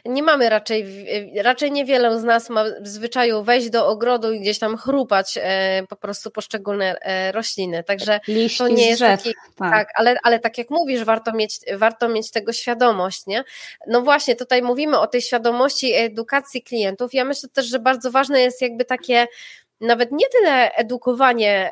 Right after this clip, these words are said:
Speaker 1: e, klientów, co pewnego rodzaju motywowanie ich, na zasadzie pokazanie im, że, że wcale tak nie jest, tak? Że świat tych roślin ogrodowych wcale nie jest aż tak skomplikowany, jak im się wydaje, że dbanie o swój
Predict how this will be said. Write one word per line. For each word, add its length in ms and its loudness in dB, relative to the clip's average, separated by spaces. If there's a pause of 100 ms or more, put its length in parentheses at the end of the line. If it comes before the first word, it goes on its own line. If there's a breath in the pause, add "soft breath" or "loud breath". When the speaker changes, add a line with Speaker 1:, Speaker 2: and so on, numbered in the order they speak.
(160)
Speaker 1:
e, 200 -2
klientów, 720 -2
co 360 0
pewnego 420 2
rodzaju 420 2
motywowanie 840 0
ich, 120 -8
na 140 0
zasadzie 640 0 (120)
pokazanie 840 0 (140)
im, 420 -4 (500 loud breath)
że, 480 2 (120)
że 160 -4
wcale 380 0
tak 180 0
nie 280 2
jest, 220 -4
tak? 200 0
Że 300 2
świat 440 0
tych 220 -6
roślin 520 0
ogrodowych 600 2
wcale 320 2
nie 140 0
jest 200 0
aż 160 -6
tak 220 -2
skomplikowany, 920 -4
jak 200 2 (160)
im 160 -6
się 220 -6
wydaje, 440 -2 (380 loud breath)
że 360 2
dbanie 580 2
o 80 -2
swój 220 -4